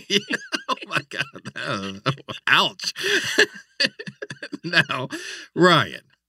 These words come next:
dumping eight hundred pounds of human waste into a river would have been bad enough, okay? I mean, they're polluting the river, blah, blah, blah.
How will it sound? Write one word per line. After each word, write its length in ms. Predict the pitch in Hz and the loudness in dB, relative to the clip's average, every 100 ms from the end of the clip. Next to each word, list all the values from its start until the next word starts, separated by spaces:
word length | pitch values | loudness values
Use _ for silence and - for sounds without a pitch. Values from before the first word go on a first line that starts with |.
| _ _ _ _ _ _ _ _ 190 127 | _ _ _ _ _ _ _ _ -12 0
dumping 480 | 185 240 302 392 320 - | 4 4 6 6 6 2
eight 240 | 254 233 | 2 6
hundred 380 | 196 202 185 180 | 6 8 6 6
pounds 420 | 190 185 185 175 | 6 6 6 4
of 160 | 160 135 | 2 2
human 380 | 160 156 156 139 | 4 4 4 4
waste 460 | 135 117 107 - - - | 4 4 0 -6 -10 2
into 320 | 147 147 151 | 4 6 6
a 100 | 139 | 6
river 600 | 170 277 147 123 123 120 _ _ 139 | 6 4 6 4 4 2 _ _ 2
would 220 | 233 302 | 4 6
have 240 | 254 202 | 6 6
been 240 | 190 196 165 | 6 6 6
bad 280 | 165 170 165 | 4 6 6
enough, 400 | 170 131 113 - - - | 4 2 0 -12 -12 -8
okay? 380 | 104 156 156 170 | 0 4 4 4
I 40 | |
mean, 180 | 135 143 | 4 6
they're 140 | 135 135 | 6 6
polluting 480 | 156 170 175 170 | 6 8 8 8
the 100 | 165 | 6
river, 560 | 131 131 123 127 127 123 - _ - | 4 4 2 2 0 -2 -8 _ -4
blah, 180 | 113 107 | 0 2
blah, 200 | 107 101 | 2 0
blah. 340 | 98 92 76 | 0 -4 -6